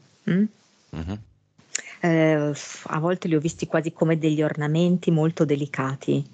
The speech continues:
Speaker 1: Invece
Speaker 2: Mhm.
Speaker 1: questa possenza sta proprio ad indicare, eh, quanto, eh, ha forza, quanto incide. Tanto è vero che è proprio collocato qua, grosso,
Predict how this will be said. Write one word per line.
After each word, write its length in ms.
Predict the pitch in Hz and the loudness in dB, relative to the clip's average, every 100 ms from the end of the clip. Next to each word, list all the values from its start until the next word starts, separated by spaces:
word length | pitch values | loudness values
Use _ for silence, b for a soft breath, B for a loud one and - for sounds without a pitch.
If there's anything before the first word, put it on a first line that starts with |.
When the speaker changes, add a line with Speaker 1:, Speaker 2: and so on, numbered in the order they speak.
| - - - - B B | -20 -20 -20 -20 B B
Speaker 1:
Invece 460 | - 226 247 - - | 2 4 4 2 -4
Speaker 2:
Mhm. 60 | - | -4
Speaker 1:
questa 340 | 190 - 185 | -4 -2 -4
possenza 1000 | - 196 - - 170 165 160 - 226 339 - _ _ _ _ | -2 -2 0 0 0 -2 -4 -2 -2 -4 -12 _ _ _ _
sta 220 | - - | -6 -4
proprio 320 | 175 262 - 170 | -2 -4 -2 -2
ad 100 | 156 | -2
indicare, 840 | 160 160 170 160 143 165 208 240 - _ | -4 -6 -4 -2 -2 0 -2 -4 -10 _
eh, 640 | - 156 151 151 151 - 180 - - - - _ _ - B B B _ _ _ - | -2 0 2 0 -2 -4 -8 -14 -20 -20 -20 _ _ -16 B B B _ _ _ -6
quanto, 640 | 185 202 202 214 220 - _ - - | 0 2 4 2 2 -4 _ -16 -4
eh, 340 | 156 151 147 - _ - | -2 0 -2 -6 _ -6
ha 180 | 180 | -6
forza, 600 | 185 - 196 175 - 151 - | -4 -2 -2 -2 -6 -8 -4
quanto 320 | 170 185 - | -2 -2 0
incide. 520 | 170 - 202 147 123 - _ _ _ _ _ _ _ _ _ _ _ _ _ _ _ - B B | 0 0 0 0 -2 -6 _ _ _ _ _ _ _ _ _ _ _ _ _ _ _ -20 B B
Tanto 300 | 202 190 240 | -2 0 2
è 60 | 220 | 2
vero 300 | 208 240 294 | 2 0 -2
che 140 | 170 | -4
è 20 | |
proprio 340 | - 175 - 160 | -2 -4 -4 -6
collocato 720 | - 180 175 170 180 160 160 | 0 2 2 0 -8 -6 -8
qua, 440 | - 165 143 208 226 | -2 0 0 -2 -2
grosso, 720 | 147 151 - - 240 330 | -2 -2 -6 -4 -2 -2